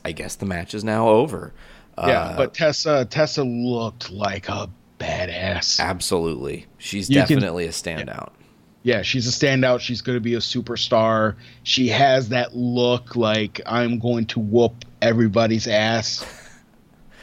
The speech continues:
Speaker 1: And she's got
Speaker 2: And
Speaker 1: it in her f-, in her fucking blood, you know?
Speaker 2: Yeah.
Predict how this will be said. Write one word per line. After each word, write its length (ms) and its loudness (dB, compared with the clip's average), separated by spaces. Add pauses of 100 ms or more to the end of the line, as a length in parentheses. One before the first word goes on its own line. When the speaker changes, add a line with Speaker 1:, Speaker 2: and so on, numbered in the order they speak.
(800)
Speaker 1:
And 180 -2
she's 160 -4
got 220 6
Speaker 2:
And 100 4
Speaker 1:
it 40 0
in 80 -2
her 120 0
f-, 260 -12
in 100 -2
her 120 -4
fucking 400 -4
blood, 360 -2
you 100 -8
know? 280 -6 (260)
Speaker 2:
Yeah. 180 -2